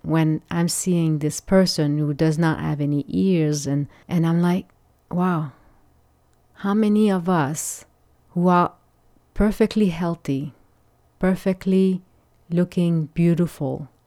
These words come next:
and yet we feel as handicapped as someone who is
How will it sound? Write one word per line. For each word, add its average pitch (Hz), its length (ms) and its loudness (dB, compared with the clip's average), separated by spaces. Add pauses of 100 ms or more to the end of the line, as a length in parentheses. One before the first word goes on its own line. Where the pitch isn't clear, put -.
(240)
and 160 220 0
yet 160 560 0 (260)
we 180 140 2
feel 165 460 0 (180)
as 151 380 -4 (120)
handicapped 165 840 -4 (420)
as 160 480 -6 (140)
someone 170 500 -2
who 170 160 2
is 160 260 2